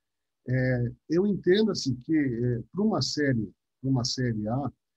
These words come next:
historicamente o Coritiba, é, tinha uma, um passado de clube de forte sistema defensivo, né?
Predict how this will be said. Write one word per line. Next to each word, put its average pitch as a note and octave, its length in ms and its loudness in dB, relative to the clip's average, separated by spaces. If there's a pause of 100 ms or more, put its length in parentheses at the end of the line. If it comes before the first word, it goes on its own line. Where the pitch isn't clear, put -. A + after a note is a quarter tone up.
(100)
historicamente F3+ 640 0
o F3 40 -6
Coritiba, D#3+ 680 -2 (560)
é, C3+ 380 2 (540)
tinha F3 460 0
uma, C3+ 320 0
um C#3 200 0
passado D3+ 540 0
de D3+ 140 -2
clube E3+ 640 -2
de C3+ 260 0
forte E3 480 0
sistema D3+ 420 -2
defensivo, D3 540 -6 (300)
né? C3 200 -8